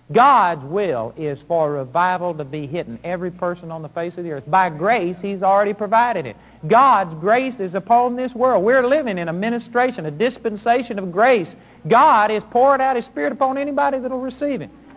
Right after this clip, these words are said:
The position of the New Testament intercessor is not to grab hold of God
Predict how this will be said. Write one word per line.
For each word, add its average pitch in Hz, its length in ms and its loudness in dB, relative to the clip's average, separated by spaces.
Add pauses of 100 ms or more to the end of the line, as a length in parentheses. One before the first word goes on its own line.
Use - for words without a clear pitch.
(100)
The 214 120 2
position 226 720 0
of 196 100 -8
the 202 80 -2
New 233 280 0
Testament 226 480 -2
intercessor 220 720 0
is 208 140 0
not 269 320 2
to 214 60 -2
grab 247 400 4
hold 254 300 4
of 185 140 -6
God 208 560 2